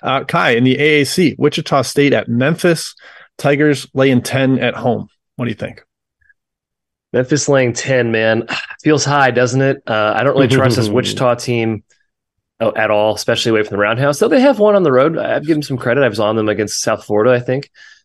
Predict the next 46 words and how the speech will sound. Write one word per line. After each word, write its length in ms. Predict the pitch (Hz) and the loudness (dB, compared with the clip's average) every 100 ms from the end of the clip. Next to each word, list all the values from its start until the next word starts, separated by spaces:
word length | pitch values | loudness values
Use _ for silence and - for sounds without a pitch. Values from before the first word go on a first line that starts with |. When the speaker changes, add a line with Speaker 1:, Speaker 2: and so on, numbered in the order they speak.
| _ | _
Speaker 2:
Um, 440 | - 107 101 98 - | -4 0 0 -2 -6
stay 280 | - 147 131 | -2 2 2
away 180 | 113 | 2
from 160 | 101 92 | 0 -4
me. 140 | 90 | -8
Full 220 | 82 117 113 | -6 -4 -4
stay 200 | - 87 | -4 -6
away. 240 | 90 90 - | -6 -8 -10
Line's 280 | - 120 113 | -2 -2 -2
fair. 300 | - 90 85 _ _ _ _ _ _ _ _ _ _ _ _ - | -4 -6 -6 _ _ _ _ _ _ _ _ _ _ _ _ -12
Speaker 1:
I 200 | 139 113 | -6 0
will 280 | 110 107 101 | 2 2 0
fully 360 | - - 185 170 | -2 2 4 6
admit 280 | 151 143 - | 4 2 0
to 180 | 147 | 0
the 60 | 127 | 0
chat 240 | 123 120 | 0 -2
mob, 180 | 110 104 | 0 -2
I 140 | 113 120 | 0 0
am 220 | 104 98 - - | -2 -6 -12 -14
buried 480 | 117 107 123 107 101 | -12 -4 -2 0 -4
under 140 | 101 | -6
questions. 420 | 104 110 - - - | -6 -6 -8 -8 -6
I'm 160 | 110 | -4
not 160 | 117 110 | -4 -6
gonna 140 | 131 | -4
be 60 | 131 | -2
able 120 | 131 | -2
to 40 | 127 | 0
keep 160 | 143 | 0
up 140 | 131 120 | 0 0
with 80 | 127 | 0
all 140 | 120 | 2
these. 260 | 120 117 123 | 2 0 -2
I'm 120 | 135 | -2
trying. 380 | - 120 113 110 | 0 0 -2 -4
Speaker 3:
<laughs> 180 | 123 123 | -4 0
Speaker 1:
They're 160 | 127 | 2
Speaker 3:
We're 100 | 113 | 4
good. 200 | 113 131 | 4 6
Speaker 1:
rolling 260 | 127 110 107 | 6 4 2
Speaker 3:
Let's 80 | 107 | 0
Speaker 1:
in. 220 | 127 123 | 0 0
Speaker 3:
go. 40 | - - - - | -6 -20 -20 -8
Speaker 1:
Uh, 240 | 139 123 123 | -2 0 2
Matt, 300 | 160 127 | 2 2